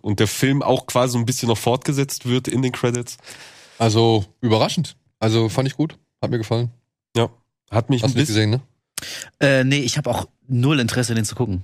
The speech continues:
Speaker 3: Also wirklich nicht, nicht, weil ich glaube, dass er schlecht ist, aber das ist irgendwie, äh, vom, vom Thema her und wenn ich einfach abwäge, was ich stattdessen gucken könnte, wie The Boys,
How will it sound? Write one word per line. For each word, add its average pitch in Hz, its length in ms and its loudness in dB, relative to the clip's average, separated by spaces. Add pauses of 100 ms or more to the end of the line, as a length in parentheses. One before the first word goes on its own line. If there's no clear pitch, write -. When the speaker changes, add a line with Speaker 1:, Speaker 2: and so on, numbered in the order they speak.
Speaker 3:
Also 143 160 0
wirklich 160 160 0
nicht, 170 220 -2
nicht, 160 160 0
weil 151 80 4
ich 147 100 -4
glaube, 143 220 2
dass 139 80 0
er 131 80 -4
schlecht 185 280 -2
ist, 117 160 -2
aber 113 280 2
das 113 160 -4
ist - 160 -6
irgendwie, 123 420 2
äh, 113 320 0 (200)
vom, 113 360 0
vom 113 500 -2 (280)
Thema 151 340 2
her 143 480 2
und 120 180 0
wenn 123 100 2
ich - 120 -2
einfach 117 160 -2
abwäge, 123 420 0
was 117 160 -2
ich - 180 -6 (200)
stattdessen 135 360 0
gucken 120 200 -2
könnte, 117 220 2
wie 110 200 -2
The 101 80 -2
Boys, 104 320 0